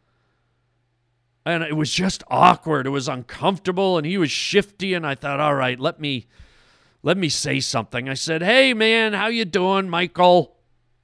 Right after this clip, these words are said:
And he's like, "Oh, how you doing? Yeah, oh, hi." And, and I said, "We shot a pilot together years ago. Me and you did a pilot together, and we've worked together at the Com." And he's like, "Oh, s-,"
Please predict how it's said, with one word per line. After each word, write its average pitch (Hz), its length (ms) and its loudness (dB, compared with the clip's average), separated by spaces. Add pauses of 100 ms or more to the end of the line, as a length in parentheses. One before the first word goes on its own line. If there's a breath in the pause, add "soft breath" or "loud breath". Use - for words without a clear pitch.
(400)
And - 60 -10
he's 131 100 -6
like, 135 160 -6
"Oh, 165 380 -2
how 139 160 -6
you 175 140 -10
doing? 160 400 -6
Yeah, 156 440 -4
oh, 185 180 -4
hi." 151 400 -6
And, 107 280 -10
and 143 160 -4
I 143 80 -4
said, 147 240 -8
"We 208 140 -4
shot 214 300 0
a 202 40 0
pilot 190 500 0
together 185 440 -2
years 175 260 0
ago. 170 340 0
Me 170 200 -2
and 175 100 -4
you 170 100 -2
did 170 200 0
a 160 80 0
pilot 156 480 -2
together, 160 400 0 (180 loud breath)
and 190 140 -2
we've 196 180 2
worked 196 260 2
together 190 380 -2
at 190 140 -6
the 175 80 -4
Com." 165 320 -4
And 170 80 -8
he's 196 160 -6
like, 160 180 -4
"Oh, 175 60 -4
s-," - 240 -10